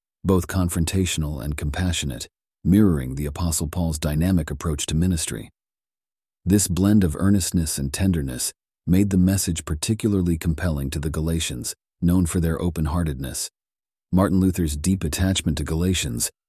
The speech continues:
describing it as his wife, emphasizes the epistle's transformative impact on Christian doctrine and practice.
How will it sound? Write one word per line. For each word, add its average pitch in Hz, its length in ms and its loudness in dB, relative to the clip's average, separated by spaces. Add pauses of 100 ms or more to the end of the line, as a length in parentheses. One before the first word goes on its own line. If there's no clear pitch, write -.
(200)
describing 95 500 2
it 69 80 -2
as 71 200 -4
his 71 180 -4
wife, 73 480 -2 (460)
emphasizes 95 720 2
the 85 120 0
epistle's 82 520 -2
transformative 95 760 2
impact 82 480 -2
on 71 140 -4
Christian 78 420 -2
doctrine 82 440 -2
and 65 140 -6
practice. 85 540 -2